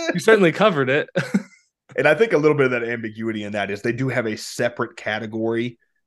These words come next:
Speaker 1: for mental illness that does not include substance abuse. So you can be a non-mentally ill person who's just on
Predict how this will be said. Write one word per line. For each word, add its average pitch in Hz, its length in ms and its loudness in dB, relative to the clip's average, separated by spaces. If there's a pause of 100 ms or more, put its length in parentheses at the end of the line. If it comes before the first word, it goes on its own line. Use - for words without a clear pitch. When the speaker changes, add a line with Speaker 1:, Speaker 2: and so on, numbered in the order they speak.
(180)
Speaker 1:
for 107 240 0
mental 117 360 -2
illness 117 260 -4
that 107 160 -6
does 127 200 2
not 113 180 -4
include 101 580 -10 (100)
substance 117 500 0
abuse. - 400 -18 (540)
So - 120 -6
you 139 160 0
can 151 140 -2
be 165 160 0
a 147 120 2
non-mentally 143 580 -2
ill 127 120 -4
person 123 320 -6
who's 107 140 -12
just 120 280 -6
on 113 420 -4